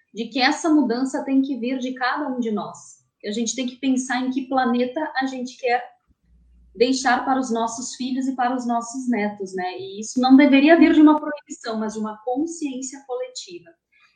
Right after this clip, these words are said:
Eu vou ler aqui pra quem está no, pra quem está nos acompanhando, né, algumas manchetes pra gente debater um pouquinho mais sobre esse assunto.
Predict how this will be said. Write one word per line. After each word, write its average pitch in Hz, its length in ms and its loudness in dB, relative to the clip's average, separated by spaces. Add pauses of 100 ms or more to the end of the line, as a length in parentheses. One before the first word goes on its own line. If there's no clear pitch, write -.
Eu 214 140 6
vou 277 160 6
ler 302 160 8
aqui 262 240 2
pra 269 180 0
quem 226 140 0
está 208 400 2
no, 220 340 -2 (140)
pra 208 120 -2
quem 220 420 -2
está - 280 -6
nos 208 160 2
acompanhando, 208 720 0
né, 190 120 -2
algumas 233 400 4
manchetes 247 1040 0 (800)
pra 233 140 4
gente 226 240 2
debater 233 300 4
um 226 60 0
pouquinho 247 320 2
mais 220 200 0
sobre 226 180 -4
esse 220 140 -6
assunto. - 360 -4